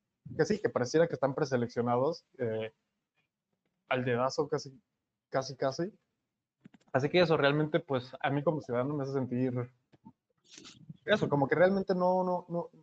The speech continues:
no existe una participación, que bueno, e-, esa es mi opinión, que siento que no existe una participación ciudadana real,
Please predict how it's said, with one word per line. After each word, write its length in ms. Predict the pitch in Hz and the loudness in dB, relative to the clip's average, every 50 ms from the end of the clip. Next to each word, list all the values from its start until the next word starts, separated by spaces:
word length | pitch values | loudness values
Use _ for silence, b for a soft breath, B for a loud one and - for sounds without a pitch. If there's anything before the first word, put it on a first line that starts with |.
| _ | _
no 140 | - 175 175 | -2 0 0
existe 280 | 170 175 175 160 - 180 | 0 0 -4 -4 -2 -2
una 140 | 180 170 | -2 -2
participación, 840 | - - - - 120 113 - 120 - 117 110 - 170 170 143 123 - - _ _ _ _ _ - | -2 -4 -6 -6 -10 -16 -16 -10 -8 -8 -2 2 2 2 2 2 -2 -8 _ _ _ _ _ -2
que 80 | 147 139 | 0 2
bueno, 420 | 131 147 156 160 147 139 135 135 | 4 4 4 4 4 6 6 6
e-, 100 | 143 - - | 6 6 4
esa 320 | - 160 151 156 165 160 156 | 4 4 4 6 6 6 6
es 160 | 147 127 - _ _ _ _ _ _ _ _ _ - | 4 0 -6 _ _ _ _ _ _ _ _ _ -6
mi 80 | 143 | -4
opinión, 360 | 123 - - 120 123 131 151 160 | -4 -4 -4 -6 -6 -6 -4 -4
que 100 | - 139 | -6 -4
siento 260 | - - 139 135 139 | -2 0 0 0 0
que 100 | - 135 | 0 0
no 60 | 135 | 0
existe 180 | 127 127 127 143 | -2 -2 -2 0
una 120 | 143 143 | 2 2
participación 720 | 127 - - - - - - 120 113 107 - 131 135 127 - | 2 0 -2 -8 -10 -16 -12 -10 -8 -4 -2 -2 -2 -2 -2
ciudadana 400 | - - 131 120 117 117 127 131 | 0 4 6 6 6 6 4 2
real, 360 | 123 - 110 107 135 143 160 | 0 0 0 0 0 0 -2